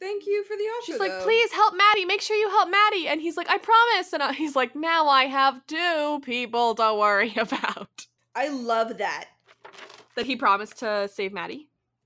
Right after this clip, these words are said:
Speaker 1: Yeah, and that Bellamy keeps getting stuck with, like,
Speaker 2: Yeah.
Speaker 1: people to take care of.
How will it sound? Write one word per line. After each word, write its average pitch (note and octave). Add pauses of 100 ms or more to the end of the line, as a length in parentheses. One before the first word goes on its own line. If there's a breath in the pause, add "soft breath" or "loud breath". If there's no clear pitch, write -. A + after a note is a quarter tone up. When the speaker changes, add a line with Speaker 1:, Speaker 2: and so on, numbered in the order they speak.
(160)
Speaker 1:
Yeah, C#4+
and C4+
that C4
Bellamy C4+
keeps C#4
getting C4
stuck A3+
with, G#3+
like, G#3+
Speaker 2:
Yeah. A3
Speaker 1:
people G#3
to G3+
take F#3+
care F#3
of. E3+